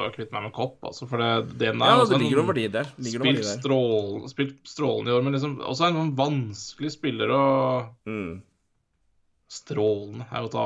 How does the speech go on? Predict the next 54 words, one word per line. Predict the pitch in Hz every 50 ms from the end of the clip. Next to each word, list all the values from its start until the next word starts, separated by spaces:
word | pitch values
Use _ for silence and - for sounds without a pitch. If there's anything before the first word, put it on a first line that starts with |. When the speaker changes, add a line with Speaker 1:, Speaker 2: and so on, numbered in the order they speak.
| 110
Speaker 1:
hardt | 107 110 - - - 110
i | 113
det, | 113 160
Speaker 2:
Nei, | 180 170 151
nei, | 131
men | 127 127 127
Speaker 1:
men | 123 127
han | 131 131
Speaker 2:
til, | 135 110
Speaker 1:
er | 110 110
Speaker 2:
til, | 110 110 117 127
Speaker 1:
jo | 139
en | 139 135
Speaker 2:
til | 113 113 110
sitt | - - 120 107 -
virke | 110 113 104 92 - - 120 117
så | 120
har | 110 104
han | 101 101
vært | 101 101 104
veldig | 104 95 95 101 104
god, | 117 123 -
da. | - -
Speaker 1:
Ja, | 160 170 175 180 180 180
ikke | 170 156 147 147
sant? | 151 175 170 147 - - - - - - - - -
Og | - 160 151 156
det, | 156 156 156
det | 151 160
er | 160 156 156
sånn, | 147 147
han | 147 139
skal | 139 - 147 143
ha | 143
en | 143 135
ny | 131 127
kontrakt, | 139 135 135 135 139 135
da | 147 131
er | 90 113 120 123 131 131
det | 127 123 123
noe | 127 135 131 -
poeng, | 143 139 135 135 147 156 151 151 151 147
og... | 143 143 139 139 131 127 127 123 120 120 120 127 - - -
Nei, | - 139 143 156 165 160 143
så | 135 - 151 165
Speaker 2:
Mm. | 156 143 127 120 123 - - _ _ _ _ _ _ _ _ _ _ _ _ _ _ _ _ _ _ _ _ _ _ _ _ _ _ _ _ _ _ _ _ _ _ _
Speaker 1:
Nei, | - - - 127 127 131
jeg, | 127 127 98 110
jeg, | 135 135 131 131 127
jeg, | 127 127 127 127 123 123 120
jeg, | 120 123 123 123
jeg | 123 123 123 -
tror, | - 120 117 117 117 117 - 113
eh, | 113 110 107 107 101 101 95 92 95